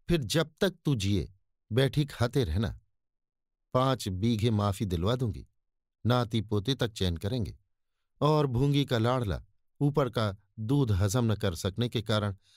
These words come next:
बार-बार उल्टी करता और दिन-दिन दुबला होता जाता था। भूंगी कहती, "बहू जी, मुंडन में चूड़े लूंगी, कहे देती हूं।" बहू जी उत्तर देती, "हाँ, हाँ, चूड़े लेना भाई,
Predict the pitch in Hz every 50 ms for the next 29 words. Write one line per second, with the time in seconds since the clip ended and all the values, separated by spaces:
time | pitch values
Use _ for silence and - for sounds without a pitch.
0 | _ _ _ _ - 113 127 135 139 131 120 127 123 120 117 117 123 117 - 135
1 | - 123 107 - - 120 113 107 101 95 87 95 98 113 131 123 110 101 95 107
2 | 101 90 - - _ _ - 120 113 131 110 117 135 143 113 92 78 - 64 62
3 | - 64 60 - 90 87 - 78 - - _ _ _ _ _ _ _ _ _ _
4 | _ _ _ _ _ _ - 101 120 135 139 143 139 107 113 98 95 - 120 104
5 | - - _ _ _ _ _ _ _ _ _ _ 110 120 127 131 165 170 147 131
6 | 87 - - _ _ _ _ _ _ 139 147 160 165 165 170 165 165 165 160 -
7 | 151 151 170 185 190 143 113 104 120 123 90 71 - - _ _ - 139 143 160
8 | 139 107 92 87 - 143 120 82 65 - - _ _ _ _ _ _ _ _ 113
9 | 117 120 113 117 113 98 101 98 92 95 - 127 117 98 87 76 71 69 60 55
10 | - _ _ _ _ _ _ _ - 82 76 69 62 95 147 185 190 - - 107
11 | 95 127 170 170 113 78 65 64 - - 73 104 160 196